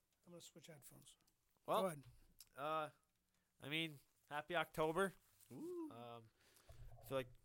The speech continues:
Speaker 2: it's just moving by faster as the day goes by. You know, we're, we had, like, a week. I think a week and a half. Wasn't full two weeks by the time this was posted, but, like, a week and a half. You know,
Speaker 3: Yeah.
Speaker 2: we got some stuff coming. Well, we got an episode with, with Big Yak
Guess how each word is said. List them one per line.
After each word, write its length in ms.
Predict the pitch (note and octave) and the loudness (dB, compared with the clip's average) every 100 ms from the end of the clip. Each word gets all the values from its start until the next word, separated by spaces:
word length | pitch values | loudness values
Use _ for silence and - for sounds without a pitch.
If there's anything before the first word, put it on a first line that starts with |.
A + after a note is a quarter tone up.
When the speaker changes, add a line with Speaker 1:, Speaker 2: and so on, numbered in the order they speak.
| - | -14
Speaker 2:
it's 160 | - - | -10 -4
just 320 | C#3+ - - | -4 -4 -4
moving 240 | C3+ C3+ B2 | -4 -4 2
by 500 | C3 C3+ C3 C3 B2+ - - - B2+ A#2+ | 4 6 4 2 -2 -10 -18 -18 -18 -10
faster 340 | C3 C3 - C3+ | -6 -6 -8 -12
as 80 | B2 | -10
the 80 | B2 | -6
day 160 | B2+ | -6
goes 220 | B2 B2 | -4 -6
by. 360 | - B2 A#2+ A#2 A#2 | -2 2 2 2 0
You 60 | |
know, 180 | A2+ A2 | -2 -4
we're, 100 | A2 G#2+ _ _ _ _ | -4 -8 _ _ _ _
we 80 | E3 | 2
had, 100 | G3 | 4
like, 140 | G3 | 4
a 40 | E3 | 2
week. 220 | F#3 A3+ E3+ | 2 0 -2
I 40 | |
think 160 | B3 - | -10 -10
a 40 | G#3+ | -8
week 180 | A#3+ | -4
and 80 | B3 | -2
a 40 | G#3+ | 0
half. 180 | G#3+ | 0
Wasn't 260 | G#3+ A3+ A#3 | 0 -2 0
full 160 | A3+ A3+ | 2 2
two 180 | - | 0
weeks 200 | G3+ G3+ | -2 0
by 100 | - F#3 | 2 2
the 60 | |
time 140 | F#3 F#3 | 2 -2
this 80 | E3 | -4
was 80 | F3+ | -4
posted, 320 | E3+ E3 E3 | -2 -2 -2
but, 60 | E3+ | -2
like, 100 | E3 | -2
a 20 | |
week 200 | D#3+ E3+ | -2 -2
and 80 | E3 | -2
a 40 | |
half. 300 | D#3+ D#3 D#3 - | -2 -2 -2 -2
You 80 | |
know, 220 | D3 D3 D3 _ - | 0 0 0 _ -12
Speaker 3:
Yeah. 80 | G2+ G2+ F#2+ | -10 -10 -2
Speaker 2:
we 60 | D3+ | 4
got 160 | D#3 | 4
some 100 | E3 | 4
stuff 320 | D3+ - E3+ E3 - | -4 2 2 2 2
coming. 560 | E3 D#3+ D#3 D#3+ D#3 - _ | 2 4 2 2 -2 -14 _
Well, 100 | C3 | -4
we 60 | C#3+ | 0
got 100 | D3 | 2
an 60 | D#3 | 0
episode 260 | D#3 D3+ | 0 -2
with, 120 | C#3 - C3 | -4 -8 -10
with 140 | C3+ - | -4 8
Big 240 | D#3+ C#3 | 8 10
Yak 240 | D3+ D3+ | 10 8